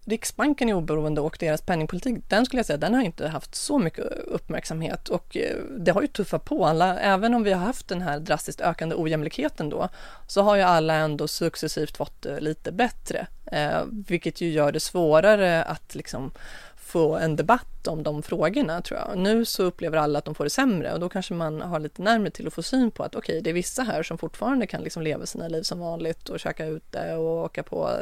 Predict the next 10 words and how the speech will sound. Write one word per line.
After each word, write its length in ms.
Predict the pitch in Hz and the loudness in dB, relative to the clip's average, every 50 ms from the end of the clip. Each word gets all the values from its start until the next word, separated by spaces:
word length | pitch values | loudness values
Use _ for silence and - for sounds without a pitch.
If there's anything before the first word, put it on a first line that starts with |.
| - | -4
till 120 | - 180 170 | -6 -6 -4
Sälen 600 | - 165 160 151 151 156 151 156 156 156 156 160 | -2 0 2 2 2 0 0 -2 -4 -6 -4 -4
och, 320 | 151 151 151 156 156 156 - - - - - - - - - - - | -2 -2 -2 -2 -2 -2 -4 -6 -12 -16 -14 -14 -14 -16 -16 -14 -10
eh, 520 | - - 67 - - - 76 - - - - | -6 -6 -4 -4 -4 -4 -4 -4 -4 -4 -6
Toscana, 460 | - 165 - - 170 165 160 165 165 | -6 -8 -6 -4 -4 -4 -2 -4 -4
liksom. 420 | 165 - 180 - - - - 175 - - - - - - - - - - - | -4 -4 -6 -6 -6 -8 -8 -10 -10 -12 -14 -14 -14 -12 -12 -12 -12 -12 -6
Eh, 380 | - - 175 170 165 165 165 170 - - - - - | -2 0 2 4 4 4 2 0 -2 -4 -10 -8 -4
men, 440 | 185 185 185 185 180 180 180 175 175 | -2 0 2 4 4 4 2 2 2
eh, 160 | 170 170 170 180 - - - - - - - - - - - - - - - - - - - - - - - - - | 2 0 0 -2 -6 -8 -14 -16 -16 -16 -16 -16 -16 -16 -16 -16 -16 -16 -12 -12 -12 -12 -10 -12 -12 -10 -10 -10 -8
de-, 200 | - 175 185 | -4 -4 -4